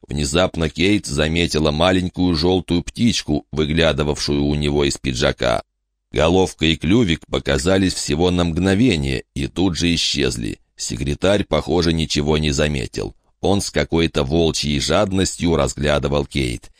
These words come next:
«Итак, дорогуша, ты открыла хранилище?» Кейт пожала плечами. «Не знаешь, что это значит, да?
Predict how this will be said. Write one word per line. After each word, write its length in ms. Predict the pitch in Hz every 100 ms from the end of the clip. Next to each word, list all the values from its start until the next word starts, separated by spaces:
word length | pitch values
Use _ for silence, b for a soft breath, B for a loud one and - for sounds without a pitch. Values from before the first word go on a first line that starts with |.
| b b
«Итак, 540 | 117 - 110 104 156
дорогуша, 760 | 196 254 285 330 349 - 359 349 _
ты 120 | - 123
открыла 480 | 95 - 90 233
хранилище?» 960 | 370 381 392 330 175 95 - 82 73 - _ _ _ _
Кейт 300 | 73 95 -
пожала 420 | 76 73 78 80
плечами. 720 | - 71 - 71 69 69 65 - _ _
«Не 160 | 208 262
знаешь, 520 | 277 349 330 294 175
что 160 | - 170
это 220 | 165 165
значит, 560 | 151 190 151 - 147
да? 280 | 214 330 330